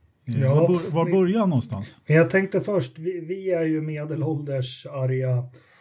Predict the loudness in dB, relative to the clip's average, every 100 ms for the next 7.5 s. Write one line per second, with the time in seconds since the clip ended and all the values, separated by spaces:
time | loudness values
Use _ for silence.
0 | _ _ _ -8 -4 -4 0 2 2 -2
1 | -4 -4 -4 -6 -6 -6 -6 -4 -4 -6
2 | -8 -8 -8 -6 -6 -6 -8 -10 -12 -12
3 | -10 -10 -8 -6 -6 -6 -6 -8 -8 -8
4 | -6 -10 -8 -6 -6 -6 -10 -8 -8 -8
5 | -12 -10 -10 -10 -14 _ _ _ _ -16
6 | -16 -10 -6 -6 -6 -4 -4 -4 -4 -6
7 | -6 -12 -6 -6